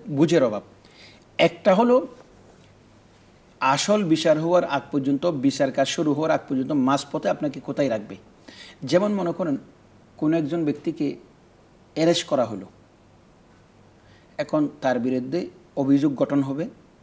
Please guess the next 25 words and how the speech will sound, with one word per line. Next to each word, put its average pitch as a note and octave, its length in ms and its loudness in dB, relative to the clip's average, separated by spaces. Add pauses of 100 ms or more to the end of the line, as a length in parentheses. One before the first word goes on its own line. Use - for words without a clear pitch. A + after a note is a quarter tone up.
(600)
এবং C#3 260 0 (480)
তার B2 180 -2 (180)
বিচার C#3+ 380 0
কার্য B2+ 320 -2
শুরু C#3+ 240 0
হবে। A2+ 220 -6 (460)
এর G#3+ 180 6
মাঝখানে F#3 480 0 (420)
এখন E3 240 -4
কা-, - 160 -14 (240)
কোথায় G3 280 0
রাখবে C#3 220 0
লোকটাকে? B2 420 -8 (1120)
যখন D3 300 -2 (1400)
পুলিশরা E3 360 2
জিজ্ঞাসা C3+ 380 -2
করবে, B2+ 280 -6 (400)
"আপনার C#3 280 -2
নাম C3+ 220 2
কি?" F3+ 240 -8 (320)
"আমার B2 200 -4
নাম A#2 220 -6
আব্দুল E3 260 -14
কাদের।" A2+ 280 -8 (500)
"আপনি C#3 380 0